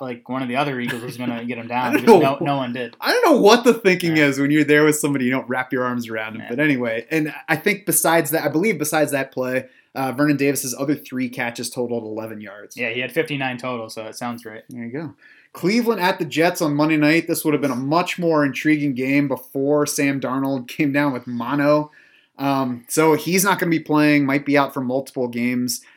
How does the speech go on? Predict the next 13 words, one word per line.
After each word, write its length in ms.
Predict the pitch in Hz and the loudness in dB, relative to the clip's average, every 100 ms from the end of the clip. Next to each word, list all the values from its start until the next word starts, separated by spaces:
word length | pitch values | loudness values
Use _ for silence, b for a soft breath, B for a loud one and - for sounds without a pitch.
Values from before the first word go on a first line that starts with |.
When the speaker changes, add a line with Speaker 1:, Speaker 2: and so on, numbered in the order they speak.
| b | b
Speaker 2:
Le'Veon 440 | 139 147 143 123 | 2 4 4 2
Bell 340 | 117 139 151 156 | -2 4 4 4
is 120 | 143 | 2
headed 260 | 147 143 - | 2 2 0
for 280 | 131 123 | -2 -2
an 260 | 120 123 120 | -2 -4 -4
M-, 240 | 135 139 | -4 -2
a 100 | 127 | -4
shoulder 420 | 123 - 139 147 143 | -4 0 0 0 -2
M 140 | 139 | 0
R 200 | 143 139 | 0 2
I 160 | 139 143 | 0 0
today, 540 | 143 135 139 139 143 | -2 0 2 2 -2